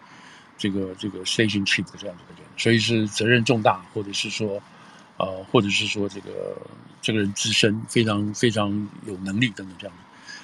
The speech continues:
那他昨天就说了，他昨天，他在记者会上也说了，他这个话有几句话，但是我后来除了，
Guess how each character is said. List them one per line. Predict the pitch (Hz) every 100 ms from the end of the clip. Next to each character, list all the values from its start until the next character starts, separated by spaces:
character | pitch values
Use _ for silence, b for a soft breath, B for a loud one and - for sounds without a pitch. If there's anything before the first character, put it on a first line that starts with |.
| B B -
那 | 160
他 | 151 170
昨 | 139 127
天 | 143
就 | 143
说 | - 120
了， | 117 110
他 | 127
昨 | 123
天， | 117
他 | 113
在 | 123 123
记 | 113 120
者 | 107
会 | 101 110
上 | 104
也 | 95
说 | - 104
了， | 101 98
他 | 117
这 | 123
个 | 113
话 | 120 113 104 b b b b
有 | -
几 | 120 101
句 | 120
话， | 117 113 101
但 | 147
是 |
我 | 127 90
后 | -
来 | 131 117
除 | - 127
了， | 135